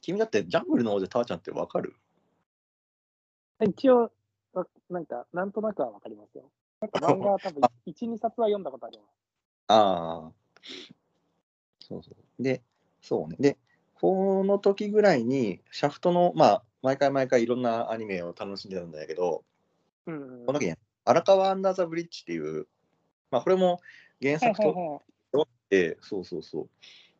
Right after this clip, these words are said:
Speaker 1: う。で、アニメ、これもすごい良かったんだけど、この中で、その沢城みゆきが演じる役が、すげえドSの、あれ？マリアってなんだっ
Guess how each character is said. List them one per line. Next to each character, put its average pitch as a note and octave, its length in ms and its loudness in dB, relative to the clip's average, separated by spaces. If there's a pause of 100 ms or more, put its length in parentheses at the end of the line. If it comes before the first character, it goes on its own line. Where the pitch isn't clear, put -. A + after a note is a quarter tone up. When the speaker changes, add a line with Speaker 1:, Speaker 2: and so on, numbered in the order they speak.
(100)
Speaker 1:
う。 C#3+ 40 -4
で、 C#3 220 -2 (580)
ア B2 120 2
ニ B2+ 120 -2
メ、 C3+ 100 -4
こ - 160 0
れ F#3+ 60 6
も F#3+ 200 4
す F#3+ 140 -8
ご D#3+ 80 4
い - 20 8
良 C#3 80 6
か C#3 80 6
っ B2 60 0
た F2+ 120 -4
ん E2 40 -8
だ D2+ 80 -8
け D2+ 60 -10
ど、 E2 80 -8
こ - 160 0
の G#3+ 60 -2
中 A#3 220 0
で、 G2 340 -2 (280)
そ - 80 -16
の F#2+ 60 -12
沢 F#3+ 220 6
城 G#3+ 220 2
み G3+ 100 2
ゆ G3+ 100 2
き F#3 140 -6
が D#3 300 4 (120)
演 C3 180 0
じ B2 120 0
る B2+ 120 4
役 A2+ 240 2
が、 G#2 320 2 (800)
す - 200 -12
げ G3+ 200 -4
え C3+ 40 -2
ド A2 200 -2
S F#3 240 -6
の、 F#3 380 -2 (1200)
あ D3 100 -4
れ？ A#3+ 60 -12
マ E3 200 -6
リ D4+ 140 -4
ア - 60 -6
っ - 20 -18
て - 240 -12
な B2+ 120 -12
ん D#3+ 40 -10
だ D#2 100 -12
っ - 40 -18